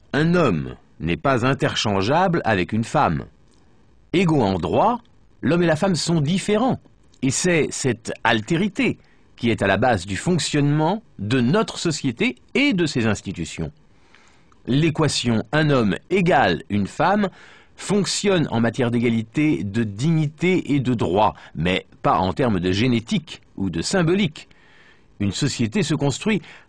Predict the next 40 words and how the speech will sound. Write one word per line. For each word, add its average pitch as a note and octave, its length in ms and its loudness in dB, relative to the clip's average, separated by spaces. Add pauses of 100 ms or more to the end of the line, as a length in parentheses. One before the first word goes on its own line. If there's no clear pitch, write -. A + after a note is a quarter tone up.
par A2+ 140 4
la A2+ 100 2
complémentarité F#3+ 1120 0
des E3 120 2
différences G#2 800 0
et A2+ 120 0
non F#3 380 2 (200)
sur - 260 -4
la F#2 100 2
confusion E3+ 600 0
des F#3 140 2
genres. E3 560 0 (280)
Alors, C3 260 2
si - 180 -4
vous G3+ 80 2
voulez A3+ 200 2
dire E3+ 240 2
qu'il A2+ 160 -2
n'y G2+ 100 2
a G2+ 60 0
pas G2+ 140 -2
de D2+ 100 -6
différence B2+ 580 0
entre G#2+ 240 -4
le F#2+ 100 0
fait - 520 -4 (180)
d'être E2 220 -6 (100)
éduqué E3 640 0 (240)
par E2+ 140 2
un G2+ 160 2
homme F#2 180 2
et F2 80 0
une A#2 140 0
femme D#2+ 520 0 (200)
ou G#2+ 100 0
être - 240 -4
éduqué F#3 480 0
par E2+ 220 -2
deux C3+ 260 0
hommes A#2 240 2